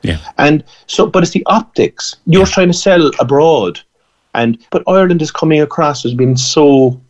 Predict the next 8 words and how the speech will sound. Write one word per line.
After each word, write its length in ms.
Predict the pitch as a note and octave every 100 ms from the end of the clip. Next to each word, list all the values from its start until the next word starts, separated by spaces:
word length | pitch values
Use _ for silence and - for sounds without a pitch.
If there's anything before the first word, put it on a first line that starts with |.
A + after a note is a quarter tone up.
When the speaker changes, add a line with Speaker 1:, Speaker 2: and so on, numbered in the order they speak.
| -
Speaker 2:
expensive. 680 | A2+ - B2 A#2 - A2 - _ - -
And, 300 | - C#3 C3
you 220 | C3 - E3+
know, 240 | D3+ D#3
and 240 | D3 C#3+ C3+ - -
when 160 | C#3 E3
you 140 | E3+
have, 360 | E3 D#3 C#3